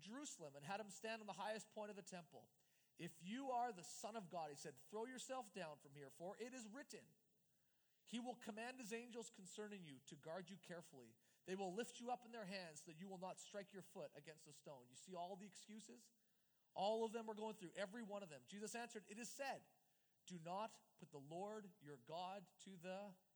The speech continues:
test.'" When the devil had finished all of this tempting, he left him until an opportune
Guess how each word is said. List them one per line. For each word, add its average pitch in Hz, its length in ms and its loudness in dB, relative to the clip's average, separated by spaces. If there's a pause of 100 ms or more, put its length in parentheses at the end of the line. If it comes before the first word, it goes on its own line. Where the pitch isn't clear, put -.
(720)
test.'" 160 360 0
When 147 100 -8
the 143 80 -4
devil 214 380 4
had 190 160 0
finished 233 420 -2
all 247 220 8
of 269 80 -6
this 294 140 -4
tempting, 139 580 -14 (340)
he 208 160 4
left 233 320 4
him 240 100 -8
until 202 460 -4
an 147 100 -8 (140)
opportune 180 840 -8